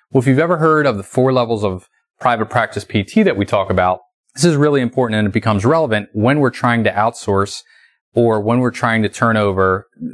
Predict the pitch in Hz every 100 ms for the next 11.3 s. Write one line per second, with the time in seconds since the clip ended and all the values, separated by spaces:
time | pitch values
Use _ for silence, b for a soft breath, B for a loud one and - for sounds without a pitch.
0 | - 107 117 120 120 113 - 127 104 101
1 | 151 131 104 101 - 101 113 104 104 98
2 | 98 165 156 107 95 b b b 107 101
3 | 113 113 107 101 98 98 - 95 92 98
4 | 139 98 - - b b b _ 110 110
5 | 104 104 98 - 107 101 110 151 143 151
6 | 135 123 117 151 143 143 139 123 - -
7 | 107 110 104 98 131 131 131 98 95 92
8 | - 117 95 - 131 139 135 139 127 _
9 | _ _ _ _ _ - 110 107 101 95
10 | 95 92 92 87 - 120 135 135 143 131
11 | 131 127 127